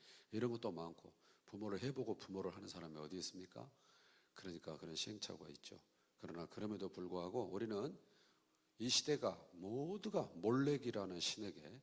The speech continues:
자식을 불태워 죽이는 시대에 너희는 그렇게 하지 말라는 하나님의 말씀을 붙들고 살아야 될 줄로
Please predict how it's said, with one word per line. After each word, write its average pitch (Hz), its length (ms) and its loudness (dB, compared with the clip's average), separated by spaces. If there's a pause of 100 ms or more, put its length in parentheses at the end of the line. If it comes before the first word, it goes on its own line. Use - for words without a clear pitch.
(180)
자식을 107 480 0
불태워 101 540 0
죽이는 120 380 4
시대에 82 380 0 (460)
너희는 90 280 0
그렇게 - 280 -8
하지 104 180 -2
말라는 107 580 4 (300)
하나님의 107 440 0
말씀을 85 560 0 (240)
붙들고 113 680 4 (260)
살아야 85 560 -8 (120)
될 82 160 -8
줄로 82 420 0